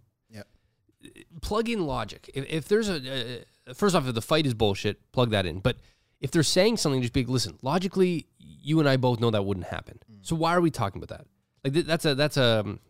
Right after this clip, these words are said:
Speaker 2: a story, a fantasy.
Speaker 1: Yeah, it's really good. I just think sometimes you, l-, l-, like, like this article here says, you know, match their type of reasoning. If they're using logic, match them up with
Speaker 2: No.
Speaker 1: logic.
Speaker 2: No, no, no, no.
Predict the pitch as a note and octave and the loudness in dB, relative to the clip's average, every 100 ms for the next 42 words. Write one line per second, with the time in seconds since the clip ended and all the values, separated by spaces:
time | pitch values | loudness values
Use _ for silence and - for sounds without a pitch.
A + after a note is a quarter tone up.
0 | _ - - - B2+ A2+ D#2+ - - - | _ -6 -4 -2 0 0 -4 -10 -12 -6
1 | B2 A#2+ G#2+ G2 - _ _ _ _ _ | -6 -6 -8 -10 -14 _ _ _ _ _
2 | _ _ _ _ C#3 A#2+ F#2+ _ _ _ | _ _ _ _ -8 -6 -6 _ _ _
3 | - C3+ - D#3+ F3+ E3 G3+ - D3 C#3 | -10 -10 -2 4 4 6 4 4 2 2
4 | C#3 D3+ C#3+ C#3+ - - B2+ C3 C3+ A#2+ | 2 0 0 -4 -12 -4 0 0 0 -2
5 | B2+ - _ _ C3+ D3 D3 - C3+ C3+ | -4 -6 _ _ -10 -8 -8 -4 -2 -2
6 | B2+ B2 D3 B2 G#2+ A2+ G#2+ A2+ G#2+ G#2 | -2 -2 -2 -2 -2 -4 -4 -4 -4 -8
7 | - _ _ _ _ _ _ - A#2+ A#2 | -12 _ _ _ _ _ _ -8 -6 -2
8 | C3+ D#3 C3+ B2 B2 A#2+ A2+ G#2+ E2+ D2 | 0 0 0 2 0 0 -2 -4 -6 -12
9 | - A#2+ B2+ E3 F#3 E3+ D3 E3+ F3+ - | -8 -2 2 2 2 2 2 0 -6 -12
10 | _ A2 A#2 C3 G3+ F#3 B2 C3+ C3+ A2 | _ -10 -4 0 2 2 2 2 0 -4
11 | - _ G3 A3+ G#3+ D#3 G#2 | -14 _ -4 -2 0 -2 -6